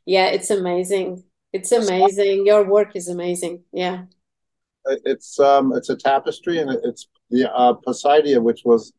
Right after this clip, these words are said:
Speaker 2: the lost island, one of the islands of Atlantis.
Speaker 1: Mm-hmm.
Speaker 2: I like sitting in front of it. I mean, it, it, it, it really is real.
Speaker 1: Yeah. It's not, you know, it's not a fake, you know, it's no I G. <laughs> I understand you. <laughs>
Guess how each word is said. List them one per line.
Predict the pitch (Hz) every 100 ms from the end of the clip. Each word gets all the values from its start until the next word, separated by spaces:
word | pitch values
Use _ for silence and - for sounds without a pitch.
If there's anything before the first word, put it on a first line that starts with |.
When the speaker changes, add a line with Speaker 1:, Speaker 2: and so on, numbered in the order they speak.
| _ _ _ _
Speaker 2:
the | 117 117
lost | 113 120 143 143 -
island, | 135 139 139 127
one | 113 135
of | 135
the | 127
islands | 113 123 131 131
of | 120 110
Atlantis. | 98 110 123 139 - - - _ _ _ _ -
Speaker 1:
Mm-hmm. | 220 226 226 277 _ _ _ _ _ _ _ _ -
Speaker 2:
I | 123
like | 131 156 -
sitting | - 147 139
in | 123
front | - 127 135
of | 113
it. | 92 - -
I | 117
mean, | 131
it, | 123 -
it, | - - _
it, | 110 - _
it | - 113
really | 123 139 135 131
is | 127 -
real. | 117 120 82 113 _ _ _ _ _ _ _
Speaker 1:
Yeah. | 185 180 170 180 _ _ _ _ _ _ -
It's | 202
not, | 233 240 240
you | 220
know, | 226 233
it's | 226
not | 240 233
a | 247
fake, | 247 226 208 196 -
you | 175
know, | 175
it's | 175 180
no | 196 190
I | 185 190
G. | 185 165 190 208
<laughs> |
I | 220 247 226
understand | 214 220 - 190 185
you. | 202 - _
<laughs> | - 349